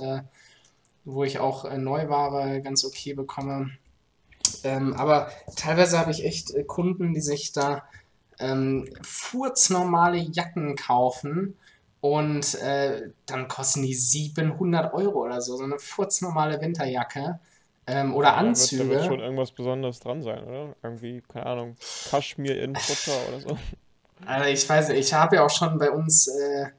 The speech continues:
Speaker 1: im, im Haus, ähm, einige Produkte mir ansehen dürfen und, ähm,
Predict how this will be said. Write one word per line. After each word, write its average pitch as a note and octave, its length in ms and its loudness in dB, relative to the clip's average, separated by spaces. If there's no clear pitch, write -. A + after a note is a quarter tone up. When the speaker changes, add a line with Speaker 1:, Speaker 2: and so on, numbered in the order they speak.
Speaker 1:
im, D#3+ 360 0
im C#3+ 280 -2
Haus, E3+ 540 6
ähm, C#3 600 -4
einige D3 340 0
Produkte C#3+ 920 -4
mir C#3 240 -4
ansehen D3 360 -4
dürfen D3+ 500 -2
und, C3 260 -8
ähm, C3 600 -4